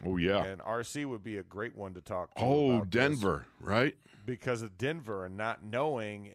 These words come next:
Speaker 2: and, and him being hospitalized for a while
Speaker 1: The
Speaker 2: in
Speaker 1: sickle cell.
Speaker 2: Denver because of the sickle cell trait and how that affected his gallbladder. Um,
Speaker 1: I remember
Speaker 2: and
Speaker 1: that.
Speaker 2: eventually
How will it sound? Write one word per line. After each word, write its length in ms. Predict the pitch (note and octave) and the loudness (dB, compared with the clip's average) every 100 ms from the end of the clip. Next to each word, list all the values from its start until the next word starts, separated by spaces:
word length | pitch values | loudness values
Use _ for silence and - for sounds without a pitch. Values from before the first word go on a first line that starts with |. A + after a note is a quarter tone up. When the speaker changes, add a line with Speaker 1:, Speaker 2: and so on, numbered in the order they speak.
| D2+ | -10
Speaker 2:
and, 500 | G2+ G2+ G2+ G2+ F#2 - | -6 -4 -4 -6 -10 -12
and 200 | G2+ F#2+ | -10 -10
him 280 | G2+ C#3+ F3 | -4 -4 -4
being 180 | C3+ G#2+ | -6 -2
hospitalized 520 | A#2 A2 A2 G#2 G2+ | -2 -4 -4 -4 -4
for 140 | A#2 | -6
a 60 | F#2+ | -6
while 560 | E2 G#2 D#3+ C3+ E2 - | -2 2 4 2 0 -2
Speaker 1:
The 60 | |
Speaker 2:
in 40 | F#2+ | 0
Speaker 1:
sickle 340 | B2+ D3 C3 | 2 2 2
cell. 300 | A#2+ A2+ F#2+ | 2 4 4
Speaker 2:
Denver 220 | G2 F#2 - _ _ _ _ | 2 -4 -12 _ _ _ _
because 240 | A2+ B2 A2 | -8 -6 -4
of 60 | |
the 60 | G#2+ | -4
sickle 280 | - D#3+ D#3 | -4 -6 -4
cell 280 | - A2 | -2 -2
trait 420 | G2 - A2 G#2+ - | -2 -4 -4 -4 -6
and 120 | F#2 | -8
how 180 | G#2 G#2 | -6 -4
that 140 | G2+ | -4
affected 340 | F#2+ - A2 G#2 | -4 -6 -6 -8
his 120 | F2 | -8
gallbladder. 560 | G#2 A#2 A2+ F2 C#2 - - _ _ _ _ | -2 0 0 -4 -6 -10 -18 _ _ _ _
Um, 60 | G2+ | -4
Speaker 1:
I 380 | G2+ G#2 G2 G2 | 0 0 2 2
remember 580 | C3 A2+ G2 G2+ B2 G#2+ | 4 4 4 4 4 4
Speaker 2:
and 80 | F2 | 4
Speaker 1:
that. 100 | D#2+ | 2
Speaker 2:
eventually 160 | G2 | 0